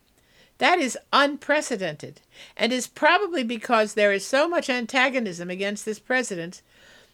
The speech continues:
that his opponents will challenge him as much as they possibly can. But consider this. A judge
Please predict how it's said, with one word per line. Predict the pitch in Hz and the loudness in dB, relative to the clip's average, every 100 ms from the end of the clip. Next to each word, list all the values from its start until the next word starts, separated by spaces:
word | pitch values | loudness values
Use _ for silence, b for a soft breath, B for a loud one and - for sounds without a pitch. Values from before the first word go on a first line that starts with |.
| _ | _
that | 240 240 | 0 2
his | 220 285 | 0 -2
opponents | 269 - 302 320 240 208 | -4 2 2 2 -2 -4
will | 233 226 | -4 -4
challenge | - 285 311 339 240 | 0 2 2 -2 -4
him | 208 214 | -6 -4
as | - 208 | -4 -4
much | 220 220 220 | -4 -4 -2
as | 220 208 | -4 -4
they | 196 | -8
possibly | 214 185 - 185 180 | -6 -8 -8 -10 -10
can. | 180 208 156 - _ _ _ _ _ b b b - | -6 -6 -6 -12 _ _ _ _ _ b b b -10
But | 254 | -6
consider | 311 285 359 339 | -6 -4 -4 -2
this. | 233 247 147 - - _ _ _ _ _ b b b b - | -4 -6 -8 -14 -18 _ _ _ _ _ b b b b -6
A | 220 | -6
judge | 269 330 359 170 - | 2 4 4 0 -10